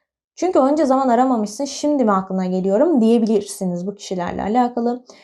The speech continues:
Niyetleriniz çok güzel, ikili bir şekilde devam ediyor. Aynı anda iki iş, aynı anda iki partner, aynı anda iki okul gibi.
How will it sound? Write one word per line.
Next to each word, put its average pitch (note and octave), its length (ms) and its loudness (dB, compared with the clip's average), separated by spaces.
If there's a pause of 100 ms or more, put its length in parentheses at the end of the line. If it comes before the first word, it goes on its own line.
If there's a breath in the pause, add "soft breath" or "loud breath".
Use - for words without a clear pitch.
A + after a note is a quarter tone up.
(180 loud breath)
Niyetleriniz D4 720 2
çok C4 220 2
güzel, C#4+ 400 2
ikili C4 300 -2
bir C4+ 60 0
şekilde C4 460 0
devam B3 340 4
ediyor. A#3 320 0
Aynı C#4+ 340 0
anda B3+ 160 0
iki - 340 -4
iş, - 160 -6
aynı C4 340 0
anda B3 160 0
iki B3+ 280 -10
partner, A#3 460 0
aynı C4+ 360 2
anda B3 200 -2
iki - 340 -6
okul B3+ 300 2
gibi. F3+ 340 -4